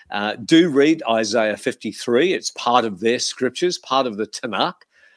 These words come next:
um, but they don't see it as fulfilled by Jesus unless they are Messianic Jews. And so there are,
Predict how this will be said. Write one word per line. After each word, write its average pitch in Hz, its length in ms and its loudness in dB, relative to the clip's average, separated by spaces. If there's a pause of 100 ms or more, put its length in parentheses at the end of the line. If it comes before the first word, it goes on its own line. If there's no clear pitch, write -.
(160)
um, 110 300 -2
but 143 220 0
they 127 160 4
don't 151 360 4
see 92 280 -4
it - 240 -2 (360)
as 123 260 2
fulfilled 131 480 2
by 110 160 4
Jesus 110 680 0
unless 120 460 0
they 123 240 -2
are 113 100 -6
Messianic 113 680 -2
Jews. 165 400 -4
And 104 100 -10
so 113 240 2 (440)
there 107 200 4
are, 151 340 4